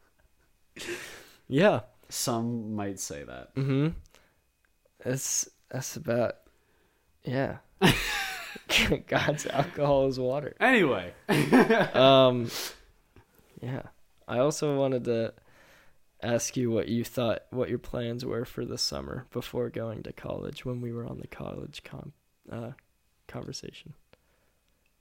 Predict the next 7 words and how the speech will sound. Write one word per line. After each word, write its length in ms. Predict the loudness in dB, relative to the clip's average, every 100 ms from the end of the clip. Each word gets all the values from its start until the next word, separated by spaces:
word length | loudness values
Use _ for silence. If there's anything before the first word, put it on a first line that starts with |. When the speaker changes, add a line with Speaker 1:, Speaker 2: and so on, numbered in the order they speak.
| _ -10
Speaker 2:
I 60 | -6
wanna 200 | -6 -6
take 220 | -10 -12
the 80 | -12
trains. 600 | -8 -4 -2 -4 -6 -12
<laughs> 60 | _ _ _ _ _ _ 0 2 2 -2 -8 6 8 12 12 12 12 10 -8 -12 8 12 12 12 8 8 4 6 8 10 10 6 -4 -18 -20 _ -6
Speaker 1:
Okay, 420 | 0 8 8